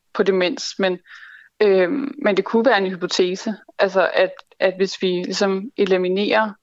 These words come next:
depressionen, at der så vil være færre, øhm, demenstilfælde.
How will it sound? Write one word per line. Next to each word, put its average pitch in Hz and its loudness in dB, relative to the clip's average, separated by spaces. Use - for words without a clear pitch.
depressionen, 202 -2
at 190 -2
der 185 4
så 185 -4
vil 185 -2
være 175 4
færre, 180 2
øhm, 185 0
demenstilfælde. 190 0